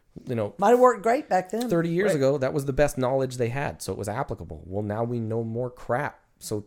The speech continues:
Speaker 1: things have to change. Like,
Speaker 3: Yeah.
Speaker 1: knowledge increases. That's just the way the world has to go. You have to move forward.
Speaker 2: Sure.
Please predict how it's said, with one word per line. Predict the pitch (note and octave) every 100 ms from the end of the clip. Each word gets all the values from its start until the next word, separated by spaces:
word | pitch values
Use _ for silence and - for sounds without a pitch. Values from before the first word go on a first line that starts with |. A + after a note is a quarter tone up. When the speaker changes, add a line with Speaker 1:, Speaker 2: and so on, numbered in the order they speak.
| -
Speaker 1:
things | B2+ A2+
have | A#2+ B2
to | -
change. | - C3+ C3+ E2
Like, | F2+
Speaker 3:
Yeah. | D#2 F#2+ _
Speaker 1:
knowledge | G#2 G2+ A#2+ A#2+
increases. | A#2 A2 C3 B2+ F#2+ E2+
That's | F2
just | - F#2 -
the | G#2+
way | G2 G#2
the | G2
world | G2 G2
has | F#2+
to | -
go. | F2+ G2+
You | F2
have | E2+
to |
move | F#2+ F2+
forward. | - G2+ F2+ - - -
Speaker 2:
Sure. | A3